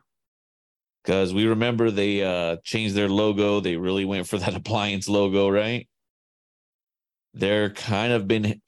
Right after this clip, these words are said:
forefronting a little bit of the E V stuff, given that they didn't do too great and they let Ford catch up to 'em with the Mach-E. But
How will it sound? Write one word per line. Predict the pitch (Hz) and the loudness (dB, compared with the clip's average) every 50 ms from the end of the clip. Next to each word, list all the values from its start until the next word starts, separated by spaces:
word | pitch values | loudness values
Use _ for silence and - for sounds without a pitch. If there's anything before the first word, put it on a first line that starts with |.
| - - - | -20 -8 -2
forefronting | - 110 117 123 120 113 - - 110 104 104 95 - 101 95 | 0 2 2 2 2 0 -2 -2 -2 -2 -2 -4 -4 -4 -2
a | 92 | -2
little | 87 90 92 90 90 95 107 117 | 0 0 0 0 2 2 2 2
bit | 120 131 139 131 | 2 0 2 2
of | 131 120 113 | 0 0 0
the | 117 | -2
E | 87 110 120 120 113 | -2 -2 -2 -4 -2
V | 120 123 131 | -4 -4 -4
stuff, | - - - 87 85 82 85 - - - | -4 -2 -2 0 0 0 -2 -4 -8 -6
given | 107 110 107 107 104 | -4 -2 -2 0 0
that | 101 92 | 0 0
they | - 101 | 2 2
didn't | 104 120 123 120 107 | 2 2 0 0 0
do | 127 131 113 | 0 0 0
too | - - 135 123 | 0 -2 -2 -2
great | 107 101 113 131 131 127 107 - - _ | 0 0 0 0 0 0 -2 -4 -6 _
and | - 87 90 87 87 87 85 | -6 -4 -4 -4 -4 -2 -2
they | 87 87 | 0 0
let | 90 92 90 - - | 2 2 0 -2 -2
Ford | - 110 107 104 104 92 | 0 0 2 2 2 0
catch | - - 78 78 - - | -2 -2 -2 -2 -2 -2
up | 76 - - | -4 -4 -4
to | - 90 82 | -4 -4 -4
'em | 82 82 | -4 -4
with | 80 78 | -6 -6
the | - - | -6 -4
Mach-E. | 80 82 80 80 80 - 107 101 87 82 82 87 104 123 - _ _ _ _ _ _ _ _ _ _ _ _ _ _ _ _ _ _ _ _ _ _ _ _ _ _ _ _ _ _ _ _ _ _ _ _ _ _ _ _ _ _ _ _ _ _ _ _ _ _ _ _ _ _ _ _ _ _ _ _ _ - | -4 -2 -2 -2 -2 -4 -4 -4 -2 -4 -6 -8 -10 -12 -16 _ _ _ _ _ _ _ _ _ _ _ _ _ _ _ _ _ _ _ _ _ _ _ _ _ _ _ _ _ _ _ _ _ _ _ _ _ _ _ _ _ _ _ _ _ _ _ _ _ _ _ _ _ _ _ _ _ _ _ _ _ -2
But | 98 101 107 107 104 - - - | 0 2 2 2 2 0 0 -4